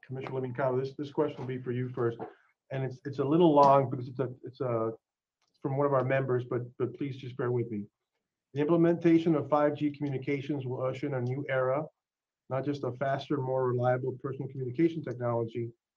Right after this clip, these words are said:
but a re-, revolutionized technology frameworks that will, that will see improvements in critical Miami industries like aviation and logistics.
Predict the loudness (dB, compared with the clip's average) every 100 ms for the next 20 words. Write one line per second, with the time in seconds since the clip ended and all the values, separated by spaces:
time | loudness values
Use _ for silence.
0 | _ _ _ -4 -2 0 -4 -2 -2 0
1 | -2 -2 0 0 -2 -6 -4 -2 0 0
2 | -4 -4 -4 -2 -2 -4 -6 -2 -2 -4
3 | -12 -10 -6 -6 -8 -10 -10 -6 -4 -4
4 | -6 -10 -10 -8 -6 -6 -8 _ _ _
5 | -12 -8 -6 -2 -2 -2 -4 -2 -4 -4
6 | -4 -2 -2 -2 -4 -6 -6 -4 -4 0
7 | -2 -2